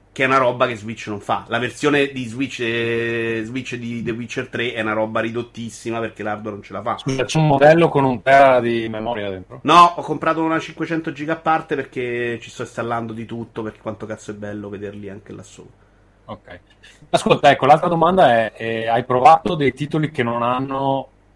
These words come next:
Speaker 2: eh, di base il, eh, la modalità controller? Cioè, ci puoi giocare a, a cose che, che non hanno la modalità controller su Steam? No.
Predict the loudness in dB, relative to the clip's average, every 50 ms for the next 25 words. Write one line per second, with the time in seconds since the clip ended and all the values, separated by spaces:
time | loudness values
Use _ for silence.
0 | _ _ -16 -14 -10 -8 -8 -8 -8 -8 -4 2 2 4 4 4 2 0 0 0
1 | 2 2 2 2 0 -4 -4 -4 -2 0 2 2 4 2 2 -2 -6 -16 -20 _
2 | _ _ _ _ _ _ _ _ _ _ _ _ _ _ _ _ _ -10 -6 -4
3 | -4 -2 -2 -2 -2 -2 -2 -2 -2 -2 2 4 6 8 8 6 4 2 -4 2
4 | 6 6 8 8 6 4 2 2 0 -2 -6 -18 _ 0 2 2 2 0 -2 -4
5 | -6 -12 -14 -8 2 2 2 4 4 0 4 6 6 8 8 8 6 6 4 2
6 | 0 0 -2 -6 0 0 2 2 2 0 -2 -2 -2 -2 -4 -2 -2 -2 -4 -4
7 | -4 -4 -4 -4 -4 -6 -4 -4 -2 -2 -2 -2 -2 0 0 -2 0 -2 -4 -4
8 | 0 -2 -2 -2 -2 -6 -4 -6 -4 -4 -6 -8 -12 -16 -8 -6 -6 -6 -6 -8
9 | -10 -12